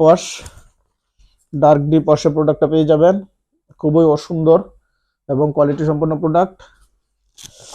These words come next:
দেখুন, খুবই সুন্দর এবং জিপারটা ওয়াই কেকের একটা অরিজিনাল গার্মেন্টস জিপার পাবেন এবং প্রত্যেকটা রিফিট বাটনে কিন্তু আপনারা জ্যাক অ্যান্ড জোন্স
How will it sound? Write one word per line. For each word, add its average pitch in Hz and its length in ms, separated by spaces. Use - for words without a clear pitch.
দেখুন, 151 240
খুবই 151 220
সুন্দর 160 280
এবং 147 140
জিপারটা 156 320
ওয়াই 156 200
কেকের 165 280
একটা - 180
অরিজিনাল 151 400
গার্মেন্টস 151 360
জিপার 147 300
পাবেন 175 220
এবং 156 120
প্রত্যেকটা 180 440
রিফিট 165 300
বাটনে 165 320
কিন্তু 170 200
আপনারা 175 240
জ্যাক 156 120
অ্যান্ড 156 140
জোন্স 165 140